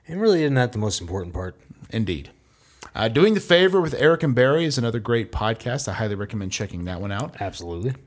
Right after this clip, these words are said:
Speaker 2: As well as the Positively Pro Wrestling Podcast with Steve and Eric, uh, over there. Another great show if you're into the retro world of pro wrestling.
Speaker 1: Mm-hmm.
Speaker 2: Ringside Rant with R J. Just had Conrad Thompson on as a guest, which is pretty fun.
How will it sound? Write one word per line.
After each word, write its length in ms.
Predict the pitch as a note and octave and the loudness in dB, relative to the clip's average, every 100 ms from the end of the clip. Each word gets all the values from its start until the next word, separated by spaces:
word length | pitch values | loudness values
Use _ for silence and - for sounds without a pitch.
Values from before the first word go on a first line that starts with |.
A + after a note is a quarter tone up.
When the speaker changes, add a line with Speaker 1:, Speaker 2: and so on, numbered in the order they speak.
| _ | _
Speaker 2:
As 180 | G#2 A2 | -4 -2
well 180 | A#2 C#3+ | 2 4
as 120 | C#3+ | 2
the 80 | B2 | 2
Positively 800 | - - C3+ C#3 C3 C#3 B2+ C3+ | 2 4 4 4 2 0 0 0
Pro 220 | B2+ B2+ | 0 -2
Wrestling 340 | A#2 A#2+ - A2 | 0 0 -2 -4
Podcast 420 | A2 A2+ A#2 - | -6 -6 -4 -4
with 100 | A#2 | -4
Steve 200 | - A2 | -2 -4
and 80 | G2+ | -4
Eric, 280 | F#2+ C3+ - F#2 | -4 -6 -6 -8
uh, 140 | F#2 | -4
over 220 | G2 F#2+ | -4 -4
there. 180 | F2+ G2 | -6 -6
Another 320 | C3+ F#2+ F#2+ | -6 -8 -8
great 380 | F#2+ G2 G2+ G2 | -8 -6 -6 -6
show 260 | - G2+ G#2 | -8 -6 -6
if 100 | - | -8
you're 120 | G2 | -10
into 140 | F#2+ F#2 | -8 -10
the 100 | E2+ | -8
retro 320 | F#2+ - G2 | -10 -8 -8
world 300 | F2+ F#2+ F#2+ | -6 -6 -6
of 80 | F2 | -10
pro 220 | - G2+ | -8 -6
wrestling. 460 | F2 F2 - A#2 - - | -6 -8 -8 -10 -12 -8
Speaker 1:
Mm-hmm. 1300 | G2+ F#2 B2+ - _ _ _ _ _ _ _ - A2 | -6 -6 -8 -10 _ _ _ _ _ _ _ -10 -2
Speaker 2:
Ringside 460 | E3+ F3+ F#3 F3 | 2 4 6 4
Rant 220 | C#3 E3+ F3+ | 2 0 2
with 120 | C#3 | 4
R 200 | D3 F#3 | 4 4
J. 240 | A2+ G2 | 2 0
Just 120 | F#2 C#3+ | 0 -2
had 120 | - | -2
Conrad 420 | - C3 D3 C3 | -4 -4 -2 -4
Thompson 380 | - F#3 - F2+ | -4 -6 -6 -8
on 160 | E2 E2 | -10 -10
as 120 | E2+ | -10
a 40 | |
guest, 300 | E2 C#2 - | -10 -8 -8
which 120 | - F#2 | -10 -14
is 60 | |
pretty 200 | - - | -14 -16
fun. 220 | - G#2 | -12 -12